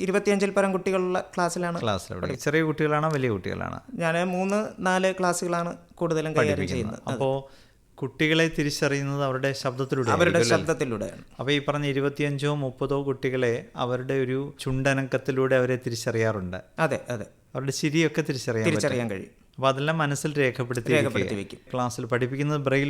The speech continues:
Speaker 2: പുസ്തകത്തിലൂടെയാണ് എന്ന്
Speaker 1: അതെ,
Speaker 2: പറഞ്ഞു.
Speaker 1: അതെ,
Speaker 2: അപ്പൊ
Speaker 1: അതെ.
Speaker 2: അത്തരം പുസ്തകങ്ങൾ എല്ലാ ക്ലാസ്സിലും അവൈലബിൾ ആണോ, എല്ലാ വിഷയങ്ങൾക്കും?
Speaker 1: ആ, പുസ്തകങ്ങൾ ഇവിടെ തിരുവനന്തപുരത്തുള്ള തന്നെ Kerala Federation of the Blind എന്ന് പറയുന്ന സംഘടനയുണ്ട്. അപ്പൊ അവരുടെ ബ്രെയിൽ പ്രസ്സിൽ ഈ ടെസ്റ്റുകളെല്ലാം പ്രിന്റ് ചെയ്യുന്നുണ്ട്.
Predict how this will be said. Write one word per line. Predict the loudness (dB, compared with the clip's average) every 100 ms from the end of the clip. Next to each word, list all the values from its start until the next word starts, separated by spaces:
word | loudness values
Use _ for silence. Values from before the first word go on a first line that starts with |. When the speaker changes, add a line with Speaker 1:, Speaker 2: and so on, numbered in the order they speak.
| -2
Speaker 2:
പുസ്തകത്തിലൂടെയാണ് | -2 0 0 0 0 2 2 2
എന്ന് | 2 2
Speaker 1:
അതെ, |
Speaker 2:
പറഞ്ഞു. | 2 0 -2
Speaker 1:
അതെ, | 0 2
Speaker 2:
അപ്പൊ | 2
Speaker 1:
അതെ. | 0
Speaker 2:
അത്തരം | -2 -6
പുസ്തകങ്ങൾ | -4 0 0
എല്ലാ | 2 0
ക്ലാസ്സിലും | 0 -2 -2 -6 -6 -6
അവൈലബിൾ | -2 0 2 2 2
ആണോ, | 2 0
എല്ലാ | 0 0
വിഷയങ്ങൾക്കും? | -2 -4 -2 -4 -4 -6
Speaker 1:
ആ, | -8 -14 _
പുസ്തകങ്ങൾ | -6 0 2 2 4 4 2 0 -4
ഇവിടെ | 0 2 2 -2 -10 _
തിരുവനന്തപുരത്തുള്ള | 0 2 2 2 2 2 2 0 2 2
തന്നെ | 0 -2 -4 -10 _ _ 2
Kerala | 4 6 4
Federation | 2 2 2 2 -4
of | 0
the | -2 0 2
Blind | 4 4 0 -6 -8 -6
എന്ന് | -2 0
പറയുന്ന | 0 0 -2
സംഘടനയുണ്ട്. | -2 0 0 0 -2 -4 -6 -12 _ -2
അപ്പൊ | 2 2 2
അവരുടെ | 2 2 4 4 2
ബ്രെയിൽ | 2 2 0
പ്രസ്സിൽ | -2 -2 -4 -6 -8 -2
ഈ | -2 -2
ടെസ്റ്റുകളെല്ലാം | -4 -2 0 2 2 -2 -4 -16 _ -2
പ്രിന്റ് | 0 2
ചെയ്യുന്നുണ്ട്. | 0 0 -4 -12